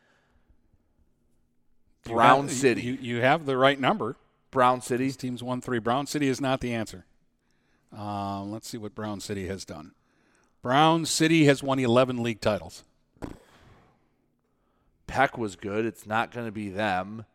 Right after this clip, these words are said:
Speaker 1: Peck has won sixteen league
Speaker 2: Yeah.
Speaker 1: titles.
Speaker 2: It's obviously Deckerville's won since the, since the, whoever discovered the Great Lakes <laughs> showed up. They,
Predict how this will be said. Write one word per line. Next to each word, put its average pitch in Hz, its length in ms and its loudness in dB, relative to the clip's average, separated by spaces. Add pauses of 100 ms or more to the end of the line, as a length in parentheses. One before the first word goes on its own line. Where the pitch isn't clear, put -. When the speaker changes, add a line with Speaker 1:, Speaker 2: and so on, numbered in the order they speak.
(220)
Speaker 1:
Peck 139 200 2
has 127 160 -4
won 120 460 -4 (200)
sixteen - 680 -2
league 104 300 -4
Speaker 2:
Yeah. 92 140 0
Speaker 1:
titles. - 320 -12 (920)
Speaker 2:
It's - 280 -20
obviously 101 440 -8
Deckerville's 92 600 -8
won 92 400 -10
since 90 500 -16 (1300)
the, 107 120 -8 (720)
since 98 360 -12
the, 95 180 -12 (360)
whoever 104 300 -4
discovered 98 400 -10
the 98 60 -18
Great 92 240 -10
Lakes 92 440 -10 (320)
<laughs> - 320 2
showed - 300 4
up. 185 240 2 (1600)
They, 131 160 4